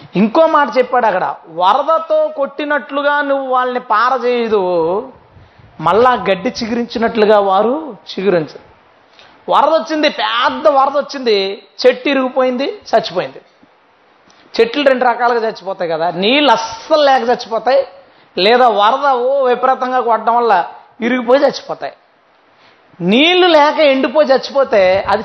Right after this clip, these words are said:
చిగురించదు ఇంకా. కానీ వరద వల్ల విరిగిపోయి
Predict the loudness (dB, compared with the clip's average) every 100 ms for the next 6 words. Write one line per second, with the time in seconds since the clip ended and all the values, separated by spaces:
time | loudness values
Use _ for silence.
0 | -6 -2 -2 -2 -6 -4 -6 -8 -16 -20
1 | -20 -20 _ _ _ _ _ _ _ -2
2 | 0 0 0 2 2 2 2 2 2 0
3 | 0 -2 -4 -6 -4 -4